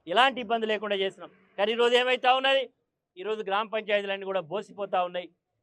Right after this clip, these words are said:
మనం ఈరోజు శాంపేట మండల కేంద్రంలో నాలుగు రైళ్ల రోడ్ వేసి సెంటర్ లైటింగ్ సిస్టమ్ పెట్టి ఈ రోజు ఈ యొక్క మొ-, గ్రామానికి ఈ మండల కేంద్రానికి ఒక మంచి గుర్తింపు వచ్చే విధంగా కార్యక్రమాలను చేసినాం. కానీ ఈరోజు ఈ ప్రభుత్వం ఏం చేసి,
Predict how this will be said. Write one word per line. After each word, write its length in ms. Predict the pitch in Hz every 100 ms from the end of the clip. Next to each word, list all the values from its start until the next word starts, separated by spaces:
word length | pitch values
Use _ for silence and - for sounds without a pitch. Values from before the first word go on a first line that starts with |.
| 175
మనం 120 | 196
ఈరోజు 300 | 208 226 214
శాంపేట 380 | 202 226 226 226
మండల 300 | 208 226 233
కేంద్రంలో 640 | 233 226 233 240 254 254 _ _ _ _
నాలుగు 280 | 170 220 233
రైళ్ల 320 | 226 233 233 - _ _ _ _ 156
రోడ్ 240 | 208 247
వేసి 360 | 254 247 208 - _ _ -
సెంటర్ 320 | 220 247 240
లైటింగ్ 400 | 214 226 262 254
సిస్టమ్ 340 | 240 240 233
పెట్టి 280 | 226 220 220 160 _ _
ఈ 140 | 190 202
రోజు 240 | 226 254
ఈ 40 |
యొక్క 220 | 240 226 220
మొ-, 300 | 202 190 165
గ్రామానికి 680 | 190 240 254 285 233 214 - _
ఈ 60 | 196
మండల 280 | 175 208 226
కేంద్రానికి 640 | 226 214 202 196 190 190 170 _
ఒక 100 | 165
మంచి 360 | 165 160 233 240
గుర్తింపు 400 | 180 - 220 190
వచ్చే 180 | 185 180
విధంగా 280 | 180 175
కార్యక్రమాలను 720 | 170 160 165 170 170 170 165 214
చేసినాం. 260 | 247 226 - - - -
కానీ 140 | 180 180
ఈరోజు 260 | 180 202
ఈ 40 | 202
ప్రభుత్వం 420 | 190 190 190 214
ఏం 140 | 208
చేసి, 200 | 220 226